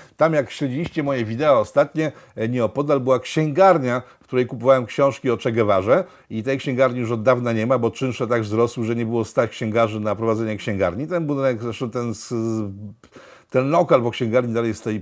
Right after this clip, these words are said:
stoi pusty, a to jest tak w linii prostej jakieś pięćset metrów. Cała kamienica w środku dzielnicy,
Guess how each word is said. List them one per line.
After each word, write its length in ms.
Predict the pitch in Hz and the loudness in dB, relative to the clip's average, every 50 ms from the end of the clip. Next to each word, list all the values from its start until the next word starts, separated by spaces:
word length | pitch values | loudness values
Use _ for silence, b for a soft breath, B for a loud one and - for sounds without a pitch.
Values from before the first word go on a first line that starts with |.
| 110 113 | -8 -10
stoi 240 | 110 - 123 110 98 | -6 -4 -2 -2 -2
pusty, 400 | - 101 92 85 - 175 226 214 B B B B B B | -2 -6 -8 -4 -2 -2 -2 -2 B B B B B B
a 120 | B 113 151 | B 0 0
to 200 | - - 349 339 | 0 0 0 0
jest 200 | 311 269 180 - | 0 0 0 4
tak 200 | 220 175 139 117 | 4 4 4 2
w 160 | 98 98 123 | -2 -2 -2
linii 260 | 175 202 185 156 117 | 0 0 0 0 0
prostej 480 | 92 - 104 120 143 - - - 113 101 | 0 0 2 2 2 2 0 -2 -2 -2
jakieś 260 | 104 101 - 113 - | -2 -4 -6 -8 -6
pięćset 440 | - 143 139 139 120 117 127 110 107 | -2 -2 0 0 0 0 -2 0 0
metrów. 400 | 113 98 85 - - - - - b b b b b | 0 -2 -2 -4 -12 -18 -20 -20 b b b b b
Cała 460 | _ - - 147 196 247 269 247 202 151 | _ -2 0 2 4 4 4 2 2 0
kamienica 920 | - - 120 104 101 101 98 90 82 78 - - 95 98 127 185 226 220 - b b b b b | 0 0 0 0 0 -4 -4 -6 -8 -10 -10 -6 -4 -2 -2 -2 -2 -6 -12 b b b b b
w 60 | - | -12
środku 480 | - 117 120 165 196 - - 214 160 | -6 -2 0 0 -2 0 0 2 2
dzielnicy, 560 | 123 110 113 110 104 95 87 85 78 - - | 2 2 0 -2 -2 -4 -6 -8 -10 -10 -6